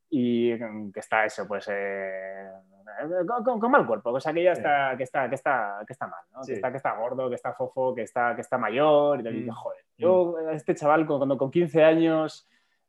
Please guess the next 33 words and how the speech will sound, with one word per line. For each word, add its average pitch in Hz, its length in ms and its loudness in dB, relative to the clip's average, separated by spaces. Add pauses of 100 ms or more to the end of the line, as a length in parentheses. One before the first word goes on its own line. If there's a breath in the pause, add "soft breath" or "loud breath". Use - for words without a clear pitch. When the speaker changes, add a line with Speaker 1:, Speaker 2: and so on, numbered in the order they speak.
(160)
Speaker 1:
le, 139 160 2
me, 147 600 2
me 147 160 6
preocupaba 160 760 10
porque 143 200 2
hiciera 160 220 6
deporte 151 640 4
y 139 40 -2
tal 143 140 -2
y 131 60 0
cual". 165 240 2 (120)
Entonces, 180 260 4
me 156 260 2
hace 190 140 6
gracia 208 360 8
esa, 208 200 2
ese, 190 300 -2
ese 180 200 0
pensamiento, 165 500 0
¿no? 175 140 -2
De 143 120 -2
que, 127 260 -2 (320)
de 120 160 -6
que 127 120 0
nuestros 127 460 -6
cuerpos 190 340 2
son 190 120 -2
un 175 40 -4
poco 196 200 0
de 190 40 2
nuestros - 280 -4
padres 143 300 4
también 110 320 -8